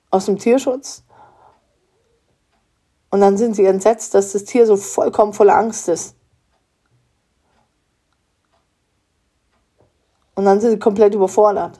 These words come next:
Oder holen sich irgend so einen super extremen Rassehund und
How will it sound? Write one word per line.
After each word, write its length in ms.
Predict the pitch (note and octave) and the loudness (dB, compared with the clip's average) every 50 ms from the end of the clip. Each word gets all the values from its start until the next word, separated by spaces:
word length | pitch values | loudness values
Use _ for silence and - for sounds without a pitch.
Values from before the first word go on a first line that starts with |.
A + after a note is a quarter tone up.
| _ _ - | _ _ -2
Oder 240 | - G3+ G3 F#3 F#3 | 0 2 2 2 4
holen 220 | G#3 G3 G3+ G3 | 4 2 2 2
sich 180 | F#3 F#3+ F#3+ F#3+ | 0 -2 -4 -2
irgend 240 | - F3 F#3 F#3+ | -2 -2 -2 -2
so 140 | F3+ - F3 | -2 -2 -4
einen 320 | - - D#3 D#3+ E3+ - _ _ _ _ _ _ _ _ _ _ _ _ _ _ _ _ _ _ _ _ _ | -4 -4 -6 -6 -8 -14 _ _ _ _ _ _ _ _ _ _ _ _ _ _ _ _ _ _ _ _ _
super 800 | - - - - B3 B3 - - - F3+ D#3+ - - - - - _ _ _ _ _ _ - | -20 -16 -8 -6 -6 -6 -4 -2 0 2 2 2 0 -4 -10 -20 _ _ _ _ _ _ -8
extremen 840 | - F3+ F3+ - - - - A#3 A3 G#3+ G#3+ F#3 F3+ F3 F3 F3 F3 _ _ _ _ _ _ _ _ _ _ _ _ _ _ _ _ _ _ _ _ | -8 -6 -6 -8 -12 -6 -4 -2 0 0 0 0 0 -2 -6 -10 -16 _ _ _ _ _ _ _ _ _ _ _ _ _ _ _ _ _ _ _ _
Rassehund 960 | - E3+ F3 G3 G#3 A3 A#3 - - A#3 G#3 G3+ G#3+ G#3+ G#3 G#3 G#3 G#3 G3 | -12 -8 -2 0 0 0 -2 0 2 2 2 2 0 -4 -2 -4 -6 -6 -8
und 540 | G#3+ G4+ E3+ F#3 F#3 F#3 F3+ F3+ - - | -6 -4 -4 -2 -2 -4 -6 -8 -10 -18